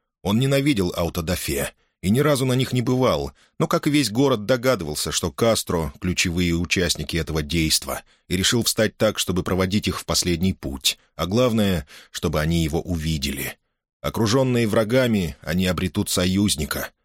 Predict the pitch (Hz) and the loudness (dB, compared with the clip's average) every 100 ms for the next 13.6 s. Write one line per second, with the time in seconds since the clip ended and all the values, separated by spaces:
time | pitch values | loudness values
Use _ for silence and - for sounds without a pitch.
0 | - 135 151 139 135 - 139 95 - 73 | -4 -2 0 0 0 2 2 2 -4 -6
1 | - 90 - 117 95 85 92 85 - 85 | -4 -4 0 2 2 2 0 0 0 0
2 | 87 73 82 80 71 67 - _ _ _ | 0 0 0 0 -2 -6 -10 _ _ _
3 | _ _ _ - - 92 160 160 147 - | _ _ _ -4 -2 0 2 2 2 2
4 | 151 156 147 135 - 117 120 110 127 135 | 2 4 2 0 0 0 2 2 2 2
5 | 127 85 80 87 87 - 78 82 78 120 | 2 2 0 2 2 0 -2 -2 0 0
6 | 85 95 78 _ _ - 107 104 107 98 | 2 -2 -2 _ _ 0 2 2 0 2
7 | 101 90 98 95 95 90 85 85 85 85 | 0 2 2 2 2 2 2 0 -2 -4
8 | 76 87 90 120 92 - _ - - 98 | -2 0 2 2 0 -4 _ -4 0 2
9 | 87 82 - 95 87 87 85 78 85 90 | 2 0 -2 -2 0 0 0 0 0 0
10 | 82 - 80 - 80 69 80 78 80 78 | 0 0 -2 -2 -4 -2 -2 0 0 0
11 | 80 - 78 76 73 73 71 - - - | 0 -2 -2 -4 -2 -2 -2 -4 -8 -14
12 | _ _ _ - 78 98 127 139 131 - | _ _ _ -8 -2 0 2 2 2 0
13 | 117 120 120 123 110 85 | 0 2 2 4 2 0